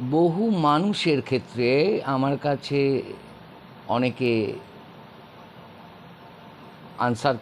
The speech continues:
মানে, মেসেজ করে, মানে, কমেন্ট করে জানাচ্ছেন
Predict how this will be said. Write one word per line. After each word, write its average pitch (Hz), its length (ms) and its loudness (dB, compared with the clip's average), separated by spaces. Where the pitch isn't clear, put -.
মানে, 113 200 0
মেসেজ 120 440 0
করে, 120 260 0
মানে, 98 200 -6
কমেন্ট 127 460 -2
করে 110 240 -2
জানাচ্ছেন 139 600 0